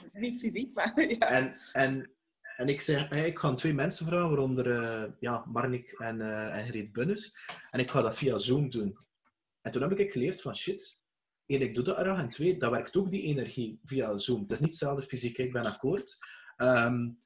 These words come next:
Speaker 2: maar je kunt wel op een bepaalde manier die kennis of die wijsheid of dat verhaal uit die mensen halen."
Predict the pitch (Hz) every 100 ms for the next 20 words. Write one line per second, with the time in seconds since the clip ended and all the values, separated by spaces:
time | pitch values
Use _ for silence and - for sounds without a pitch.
0 | _ 123 139 151 131 147 196 - 131 117
1 | 135 165 160 127 160 151 127 143 143 175
2 | - - - 107 113 117 147 - 151 135
3 | 123 - 113 117 165 156 110 143 - 139
4 | 120 113 104